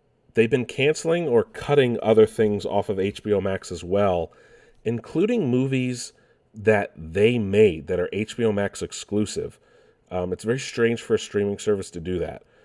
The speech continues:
Um, they've removed, uh, Moonshot, which just came out a few months ago, Superintelligence, the Melissa McCarthy movie, uh, The Witches, starring Anne Hathaway, um,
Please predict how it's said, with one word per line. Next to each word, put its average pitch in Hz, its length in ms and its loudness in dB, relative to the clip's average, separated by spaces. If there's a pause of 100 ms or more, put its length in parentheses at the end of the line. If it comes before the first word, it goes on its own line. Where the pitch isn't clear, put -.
(280)
Um, 85 600 -4 (440)
they've 101 220 4
removed, 101 640 -2 (400)
uh, 80 180 -8
Moonshot, 120 720 0 (720)
which 90 260 -8
just 104 300 0
came 92 220 -4
out 82 340 -4
a 90 60 -12
few 92 180 -10
months 85 220 -6
ago, 85 380 -2 (260)
Superintelligence, 110 960 -2
the 107 80 -4
Melissa 95 300 -2
McCarthy 87 420 -4
movie, 90 400 -4 (420)
uh, 82 140 -4
The 92 140 -4
Witches, 107 480 -2
starring 95 360 -2
Anne 87 140 -2
Hathaway, 92 640 -2 (500)
um, 85 600 -4